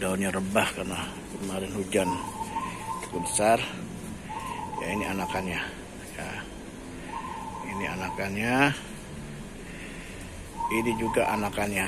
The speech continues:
Ya. Satu indukan, tetapi dalam pertumbuhannya ada banyak perbedaan dari bentuk daun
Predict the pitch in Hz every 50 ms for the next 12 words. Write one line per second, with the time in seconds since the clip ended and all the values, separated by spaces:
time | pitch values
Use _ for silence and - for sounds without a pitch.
0 | 95 - - - - - - - - - - - - - - - - - - -
1 | - - - - - - - - - - - 139 - - - - 147 147 143 135
2 | - - 170 170 165 143 135 - 135 127 - - - - 185 190 190 190 - -
3 | - - - - - - - - - - - - - - - - - - - -
4 | - - - - - - - - - - - - - - - - - - 139 143
5 | 143 143 143 165 143 143 - 160 151 147 147 151 143 147 147 147 156 165 175 180
6 | 180 180 175 170 165 151 143 - - - - - - - - - - - - -
7 | - - - - - - - - - 139 135 131 139 131 127 139 143 139 - -
8 | 131 123 135 135 120 135 127 123 120 120 117 123 127 131 131 127 135 135 131 139
9 | - 127 135 147 147 151 160 160 160 160 160 160 156 156 160 160 156 165